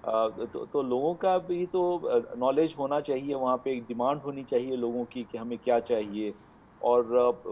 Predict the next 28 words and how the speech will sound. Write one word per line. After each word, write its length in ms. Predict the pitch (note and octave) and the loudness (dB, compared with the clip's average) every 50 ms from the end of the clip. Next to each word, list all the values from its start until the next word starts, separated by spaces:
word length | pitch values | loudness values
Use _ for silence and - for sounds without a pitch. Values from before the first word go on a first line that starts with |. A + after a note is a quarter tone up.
| A#2 - - | -8 -6 -4
और 140 | - - C3 C#3 | -4 -4 -2 -2
ये, 180 | D#3+ E3+ F3 E3+ - C#3+ D#3+ | 0 0 0 -2 -4 -2 -2
ये 80 | E3+ | -2
important 440 | E3+ E3 - D3+ D#3 D#3 G3 G3 F#3 | -2 -2 0 0 0 0 -2 -8 -4
factor 420 | - E3+ D#3 - - E3 D#3+ D3 | -2 -2 -2 -2 -2 -2 -2 0
है 140 | D#3+ D#3+ D#3+ | 0 -2 -2
कि 120 | D#3 E3+ D3+ | -2 -4 -6
लोगों 320 | C#3 B2+ C3+ C#3 C#3+ D3 | -4 -4 -4 -4 -6 -6
को, 120 | C#3 - | -8 -10
जैसे 320 | C#3+ B2+ C3+ B2 - D3+ C#3+ | -8 -6 -8 -4 -4 -4 -4
कि 160 | - D3 C3+ | -4 -6 -6
कमल 220 | - C3+ B2 C3 | -4 -4 -4 -4
किशोर 280 | B2 - B2+ - C#3 C3 | -6 -10 -10 -8 -8 -4
साहब 260 | - C3+ A#2+ B2 C3 | 0 2 2 2 2
ने 80 | C3 A#2+ | 0 -2
बताया 400 | A#2+ A#2+ - A#2+ A#2+ B2 B2 B2 | -2 0 2 4 4 6 4 4
कि 180 | B2 B2 B2 | 2 0 -8
do's 260 | A2 G#2 A#2 A#2 G#2 B2+ | -8 -6 -8 -6 -4 -4
and 200 | B2 B2 G#2+ A2+ | -4 -4 -4 -4
don'ts 260 | A#2 A#2 A2 - - | -4 -4 -4 -6 -8
होने 200 | A#2+ A#2 A2+ A2 | -6 -6 -6 -6
चाहिए, 360 | - A#2+ A2+ A#2+ A#2 A#2 A2+ | -2 -2 -2 -2 -2 -2 -4
उनकी 300 | A2+ A2+ A2+ A2+ - B2+ | -4 -4 -6 -6 -2 -2
अपनी 220 | B2 A#2+ B2 B2 | -2 -2 -2 -12
कुछ 180 | A#2 - A#2+ - | -12 -12 -12 -12
plan 300 | - - A#2 A2+ A2+ A#2 | -6 -4 -4 -2 -2 -4
होनी 240 | A2+ A2+ A#2 A#2+ A2+ | -6 -8 -8 -8 -8
चाहिए। 420 | - A2+ A2 G#2 G#2+ A2 A2 G2+ | -4 -4 -4 -4 -4 -6 -8 -8